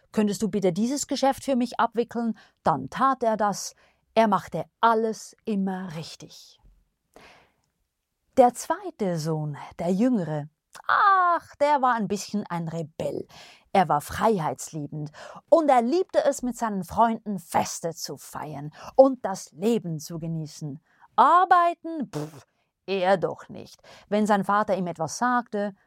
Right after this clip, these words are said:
pff, war doch ihm egal, er tat es sowieso nicht. Das waren die beiden Söhne. Aber der Vater liebte sie beide gleich und er liebte sie über alles.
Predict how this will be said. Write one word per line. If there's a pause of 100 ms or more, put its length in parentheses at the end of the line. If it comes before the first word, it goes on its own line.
(180)
pff, (840)
war
doch
ihm
egal,
er
tat
es
sowieso
nicht. (600)
Das
waren
die
beiden
Söhne. (800)
Aber
der
Vater
liebte
sie
beide (120)
gleich
und
er
liebte
sie
über
alles.